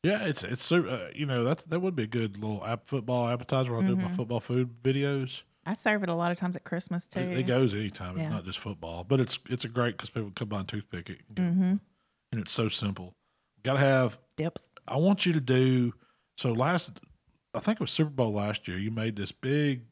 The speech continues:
Speaker 1: you know, we had this football serving tray. It's like a pewter, and you made this cheese ball kinda dip that looked like a football.
Speaker 2: Yes, it was my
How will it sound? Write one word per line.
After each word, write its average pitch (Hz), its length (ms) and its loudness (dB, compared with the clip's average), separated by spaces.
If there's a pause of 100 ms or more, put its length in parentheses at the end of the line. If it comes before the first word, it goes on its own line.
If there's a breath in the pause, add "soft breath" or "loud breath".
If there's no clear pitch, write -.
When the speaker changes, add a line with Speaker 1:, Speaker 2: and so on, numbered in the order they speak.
(140)
Speaker 1:
you 135 60 -2
know, 135 60 0
we 131 80 2
had 135 120 0
this 113 100 -4
football 123 420 -2
serving 101 340 -4
tray. 98 180 -6
It's 90 100 -6
like 101 100 -12
a - 60 -14
pewter, 127 580 2 (460 soft breath)
and 117 80 -2
you 123 80 2
made 131 280 2
this 110 260 0 (220)
cheese 160 440 2
ball 147 360 4
kinda 147 300 2
dip 127 320 2
that 101 140 -2
looked 123 240 0
like 160 180 4
a 175 60 0
football. 180 440 2
Speaker 2:
Yes, 214 380 2
it 190 40 0
was 190 120 0
my 147 460 0